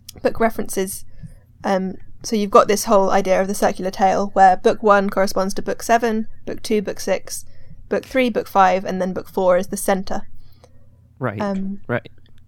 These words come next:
Speaker 1: So, and there is so much in this chapter that does actually correspond to book six.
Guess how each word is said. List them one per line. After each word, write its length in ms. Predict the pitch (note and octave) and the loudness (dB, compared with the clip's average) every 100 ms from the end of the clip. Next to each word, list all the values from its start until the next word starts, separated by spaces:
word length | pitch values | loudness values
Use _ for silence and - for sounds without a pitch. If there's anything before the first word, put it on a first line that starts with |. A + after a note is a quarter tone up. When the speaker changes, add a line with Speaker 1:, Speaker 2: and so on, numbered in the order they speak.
| - - - | -20 -20 -12
Speaker 1:
So, 180 | - A3+ | 0 2
and 240 | - A3 | 2 4
there 80 | A#3 | 4
is 100 | A#3 | 4
so 220 | - C4+ | 6 6
much 280 | C4+ B3+ - | 8 6 4
in 100 | G#3 | 0
this 140 | G#3 - | 0 0
chapter 360 | A3+ - G#3 | 0 0 0
that 160 | F#3 F#3 | -2 2
does 180 | G3+ G3 | 2 4
actually 260 | F#3+ F#3 | 0 -2
correspond 720 | - G3+ G3+ - F3+ F3 G3 - - - - - | 0 0 2 0 0 -2 -10 -12 -16 -16 -16 -8
to 340 | - A#3 F#3 | -4 -2 -2
book 260 | F3+ F#3+ - | -2 -2 -2
six. 420 | - F#3 - - | -2 -4 -4 -10